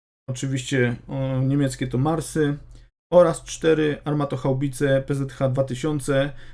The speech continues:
Dodatkowo trzydzieści pojazdów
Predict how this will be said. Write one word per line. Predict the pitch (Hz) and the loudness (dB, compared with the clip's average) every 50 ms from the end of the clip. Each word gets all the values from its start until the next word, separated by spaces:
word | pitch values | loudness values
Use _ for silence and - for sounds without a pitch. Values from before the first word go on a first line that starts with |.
| - - _ - | -20 -18 _ -6
Dodatkowo | 143 143 165 156 - - 175 147 151 156 151 147 147 151 - - - - - - _ _ _ _ - | -2 0 0 0 0 -2 -2 0 2 0 0 0 0 -4 -8 -14 -16 -18 -20 -20 _ _ _ _ -10
trzydzieści | - 151 147 170 190 190 - 196 | -8 -4 -2 0 0 0 -2 -6
pojazdów | - - 165 165 165 156 160 151 151 156 160 156 156 - - | -4 -2 2 2 4 2 2 0 0 0 0 0 0 -4 -14